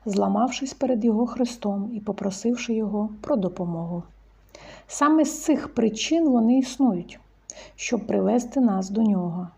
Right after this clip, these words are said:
щоб ми могли волати про прощення і зустріти Ісуса на Христі. У цьому полягає Божа мудрість. Одного разу учні Ісуса запитали Його, чому певна людина народилася такою.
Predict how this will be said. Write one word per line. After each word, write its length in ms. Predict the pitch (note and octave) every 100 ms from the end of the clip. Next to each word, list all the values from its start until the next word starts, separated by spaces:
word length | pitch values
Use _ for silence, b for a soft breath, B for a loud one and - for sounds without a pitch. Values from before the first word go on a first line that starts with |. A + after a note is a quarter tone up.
| _ B B -
щоб 280 | - G#3
ми 200 | G#3+ B3
могли 340 | C4+ C#4 A3+ A3+
волати 680 | G3 G#3+ G#3 G#3+ A#3+ A#3+ C4+
про 220 | A#3+ G#3
прощення 840 | G#3+ A3 G#3 - - F3+ G3 A#3 A#3+
і 80 | F3+
зустріти 600 | F#3 F#3 A3+ B3 B3 C4
Ісуса 400 | B3+ B3 - A3+
на 120 | G#3+
Христі. 520 | - G3+ - - - - _ _ b b b
У 100 | A#3
цьому 360 | G#3 C#4 D#4 D4
полягає 600 | C#4+ A#3+ A3+ A3+ A#3+ A#3
Божа 360 | G3+ F#3+ F#3+ F#3
мудрість. 580 | F3 F3 F3+ - - - _ _ _ _ _ _ _ _ - B B B -
Одного 340 | A#3+ B3 A#3
разу 300 | A#3+ A3+ A#3+
учні 400 | C4 B3 - G#3
Ісуса 420 | G#3 - C#4 C#4
запитали 600 | A3 A3 A3+ G#3+ A3+ A3+
Його, 200 | A3+ A#3
чому 340 | B3+ - A#3+ B3
певна 420 | A#3+ A3+ G#3 G#3
людина 400 | G#3 G3+ C#4+ C#4+
народилася 680 | B3 A#3+ G#3+ A3+ A3 G#3 G#3+
такою. 560 | G#3 G3+ - E3 E3